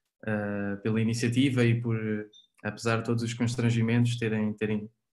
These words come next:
feito acontecer na mesma, e eu acho que é muito, é muito necessário estas reflexões. Ahm, eu vou começar, se calhar, por partilhar aqui o meu ecrã. Conseguem-me confirmar se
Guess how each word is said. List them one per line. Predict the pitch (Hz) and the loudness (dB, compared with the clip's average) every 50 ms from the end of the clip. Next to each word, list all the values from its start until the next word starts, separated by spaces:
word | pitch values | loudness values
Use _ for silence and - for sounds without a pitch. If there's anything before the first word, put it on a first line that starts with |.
| _ _ _ | _ _ _
feito | - 120 120 120 | 0 0 2 2
acontecer | 117 120 120 110 110 - - 117 110 107 | 0 0 -2 -2 -2 0 0 0 0 2
na | 110 107 | 2 0
mesma, | 107 107 110 113 113 117 110 | 0 0 0 -2 -2 -2 -2
e | 104 104 | -2 0
eu | 104 | -2
acho | 104 101 - | -2 -4 -4
que | - 110 | -4 -2
é | 107 | 0
muito, | 107 110 110 110 - - | 0 0 0 -2 -4 -4
é | 107 | -2
muito | 107 110 110 113 - | 0 0 0 0 -2
necessário | 113 107 - - 107 104 104 | -4 -4 -2 -2 -2 -2 -2
estas | - - 110 - | -6 -8 -12 -12
reflexões. | - - - 117 107 107 - 110 104 101 101 - _ _ _ _ _ _ _ _ _ _ _ _ _ _ _ _ _ _ _ | -14 -8 -6 -6 -6 -4 -4 -6 -6 -6 -6 -10 _ _ _ _ _ _ _ _ _ _ _ _ _ _ _ _ _ _ _
Ahm, | - 123 123 123 123 123 123 120 120 123 120 120 127 | 0 2 4 6 6 6 6 8 8 8 6 6 4
eu | 135 123 | 2 2
vou | 135 151 120 | 2 -2 -2
começar, | 123 151 143 - 147 135 135 | -2 -4 -2 -2 -2 -2 -2
se | 131 - | -4 -2
calhar, | - 135 123 127 127 123 117 120 | 0 2 4 4 4 2 0 0
por | 127 123 123 120 | 0 0 0 2
partilhar | 120 127 117 120 123 120 117 113 | 0 -2 -4 -2 0 0 0 0
aqui | 117 120 - 120 | -2 -4 -4 -4
o | 113 110 | -4 -2
meu | 110 110 | -2 -2
ecrã. | 110 107 - 107 104 113 - - _ _ _ _ _ _ _ _ _ _ _ _ _ _ _ - 240 - - - - - _ _ _ _ _ _ _ _ - - _ _ _ _ _ _ _ _ _ _ _ _ _ _ _ _ _ _ - - _ _ _ _ - _ _ _ _ _ _ _ _ _ _ _ _ _ _ _ _ | -2 -2 0 -2 -2 -2 -6 -10 _ _ _ _ _ _ _ _ _ _ _ _ _ _ _ -14 -14 -12 -12 -16 -18 -20 _ _ _ _ _ _ _ _ -20 -20 _ _ _ _ _ _ _ _ _ _ _ _ _ _ _ _ _ _ -20 -20 _ _ _ _ -20 _ _ _ _ _ _ _ _ _ _ _ _ _ _ _ _
Conseguem-me | _ - 120 117 120 120 117 113 117 | _ -8 -6 -4 -2 -2 0 0 0
confirmar | 120 123 117 120 120 110 113 113 110 113 113 113 | 0 0 0 0 0 0 0 0 0 -2 -2 -4
se | - - - - 110 110 113 117 - | -6 -8 -6 -6 -4 -4 -6 -8 -10